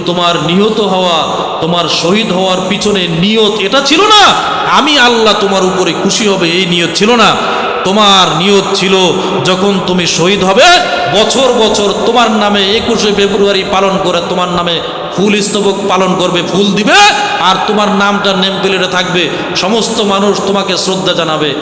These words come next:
তোমাকে ভক্তি দিবে, তোমাকে সম্মান জানাবে। মানুষের মুখে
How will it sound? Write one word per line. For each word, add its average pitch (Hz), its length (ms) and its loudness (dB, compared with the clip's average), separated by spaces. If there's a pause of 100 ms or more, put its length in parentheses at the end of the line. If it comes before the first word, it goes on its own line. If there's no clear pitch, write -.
(280)
তোমাকে 180 300 -2
ভক্তি 170 400 -2
দিবে, 175 240 2 (380)
তোমাকে 180 260 -2
সম্মান 190 500 0
জানাবে। 170 340 0 (240)
মানুষের 247 580 2
মুখে 214 340 2